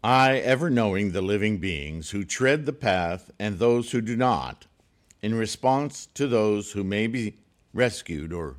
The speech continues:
liberated, preach to them the variety of dharmas, each time having this thought. Now you remember this from Gangyo. How may I cause the beings to contrive to enter the unexcelled path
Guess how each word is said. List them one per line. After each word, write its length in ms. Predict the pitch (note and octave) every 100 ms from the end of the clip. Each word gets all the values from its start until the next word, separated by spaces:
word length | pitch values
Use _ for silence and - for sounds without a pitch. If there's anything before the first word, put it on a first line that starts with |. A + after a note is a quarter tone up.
| -
liberated, 760 | G#2 A2+ F2 D2 C2 C#2 C#2 _ _ _ _ _ _
preach 320 | D3 E3 -
to 140 | C#3 C3+
them 300 | A#2 A2 G#2+
the 80 |
variety 600 | G2+ G2+ G2+ G2+ G#2+ G2
of 120 | G2 D#2
dharmas, 640 | F2+ D#2 C#2 B1+ - - _ _ _ _ _ _ _ _ _
each 320 | C#3 D#3 -
time 320 | A#2 F#2+ F#2+
having 380 | F2+ A2 G#2 F#2+
this 220 | F#2+ -
thought. 300 | - D#2 A1+ - _ _ _ _ _ _ _ _ _ _ _ _
Now 80 | D2+
you 220 | D2+ D#2
remember 460 | E2 D#2+ F2 E2+ D#2+
this 200 | E2 -
from 180 | D#2+
Gangyo. 520 | D#2+ A2+ G#2+ D#2+ E2 D2 - _ _ _ _ _ _ - _ _ _ _
How 340 | - A2 C3 D3
may 340 | D3+ D3+ D3
I 60 | D3
cause 500 | - C3 B2 B2 G#2+
the 120 | A#2+
beings 560 | F#2+ A2 F#2 E2+ D#2+ -
to 120 | F2
contrive 600 | G2+ F2 A2+ A2+ C3 -
to 180 | C#3 -
enter 340 | A2 G#2 G#2
the 180 | F#2 F2+
unexcelled 680 | A2+ C3 B2+ - A#2+ A#2 -
path 480 | A2+ F2+ D#2+ D#2